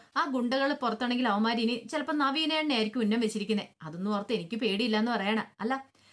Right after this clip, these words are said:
നവീനേട്ടൻ കരോട്ടയൊക്കെ പഠിച്ചിട്ടല്ലേ കുറച്ച്, പിന്നെ ഞാൻ ഇടയ്ക്ക് വെച്ച് നിർത്തിയതാ. ഉം, അത് കേട്ടപ്പോ നന്ദു പറഞ്ഞു, "ഉം, ഞാന് അനിയോടും പറഞ്ഞാ പഠിക്കാനായിട്ട്. അവൻ കുറച്ചാൾ വന്നു,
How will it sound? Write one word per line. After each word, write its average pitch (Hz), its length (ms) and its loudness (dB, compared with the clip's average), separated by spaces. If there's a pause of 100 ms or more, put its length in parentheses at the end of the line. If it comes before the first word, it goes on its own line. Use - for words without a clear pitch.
(160)
നവീനേട്ടൻ 370 560 0 (420)
കരോട്ടയൊക്കെ 214 480 0
പഠിച്ചിട്ടല്ലേ 226 680 -2 (100)
കുറച്ച്, - 380 -4 (200)
പിന്നെ 156 200 -6
ഞാൻ 190 220 0
ഇടയ്ക്ക് 214 260 -2
വെച്ച് 233 180 0
നിർത്തിയതാ. 247 540 0 (340)
ഉം, 202 80 -8 (340)
അത് 160 180 -4
കേട്ടപ്പോ 185 340 -2
നന്ദു 185 300 0
പറഞ്ഞു, 202 180 0 (100)
"ഉം, 208 260 2 (260)
ഞാന് 190 640 -2 (120)
അനിയോടും 339 420 0
പറഞ്ഞാ 240 260 2
പഠിക്കാനായിട്ട്. 208 540 2
അവൻ 160 280 -4
കുറച്ചാൾ 220 480 0
വന്നു, 226 200 2